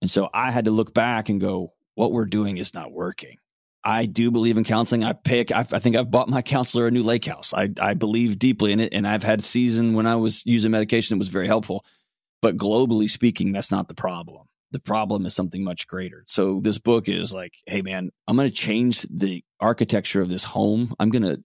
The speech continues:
bulletproof this house so that when that alarm goes off, I know there's an actual fire." And so you can't do any of that unless you choose reality. And I think we have to be cognizant of, we live in the age of distraction,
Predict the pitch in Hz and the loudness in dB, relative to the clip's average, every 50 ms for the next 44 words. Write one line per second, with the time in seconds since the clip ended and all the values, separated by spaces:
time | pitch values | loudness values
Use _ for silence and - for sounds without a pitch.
0 | _ _ - 92 - 98 107 110 117 - - - 110 101 - - 87 85 - - | _ _ -16 -6 0 2 2 2 2 0 0 0 0 0 0 -4 -6 -4 -4 -4
1 | - 107 104 110 107 98 - - - - - - - - 123 117 135 120 110 107 | -2 -2 -2 -2 -2 -4 -6 -8 -6 -6 -6 -4 0 0 2 2 2 2 2 2
2 | 104 - 107 107 104 107 107 110 107 104 107 110 113 113 104 117 107 107 110 107 | 2 2 2 2 2 2 2 2 2 2 2 2 2 2 2 2 2 2 0 0
3 | 104 - - 107 104 110 110 113 104 98 92 104 104 - - - 95 87 - - | -2 -2 -2 0 2 2 2 2 2 0 -2 -2 -2 -4 -4 -4 -6 -6 -8 -10
4 | - - - 78 76 - - _ _ _ _ _ _ _ _ _ - 104 107 - | -10 -10 -10 -10 -12 -12 -16 _ _ _ _ _ _ _ _ _ -4 -2 0 2
5 | - 147 135 123 110 104 104 - _ _ _ _ _ _ - 117 104 - 131 131 | 2 4 4 4 4 2 0 -2 _ _ _ _ _ _ -4 -4 0 2 2 2
6 | 120 110 113 - 117 123 123 120 110 98 101 101 104 90 107 104 104 - 101 95 | 4 2 0 2 2 2 4 4 2 2 2 2 2 2 2 0 0 0 -2 -2
7 | - - 113 107 92 - 95 95 98 95 92 95 95 95 92 95 90 - 110 107 | 0 0 0 0 0 0 -2 -2 -2 -2 -2 -4 -4 -4 -4 -4 -2 -2 -2 -2
8 | - - - 107 113 107 107 104 - - - 92 104 92 - - - - 107 104 | -2 -4 -2 0 0 2 2 0 -2 -4 -6 -4 -4 -4 -4 -4 -2 0 0 0
9 | 107 104 98 95 101 95 - - 92 92 90 92 90 90 - - - - _ _ | 0 0 0 -2 -2 -4 -4 -4 -4 -4 -4 -4 -6 -8 -10 -12 -14 -14 _ _
10 | _ _ _ - 101 92 98 101 98 107 113 110 - 101 104 107 104 104 90 95 | _ _ _ -8 -6 -2 0 0 2 2 0 0 0 0 0 0 0 0 -2 -2
11 | - - 92 92 101 - - - - - | -2 -2 -4 -4 -4 -4 -6 -8 -12 -12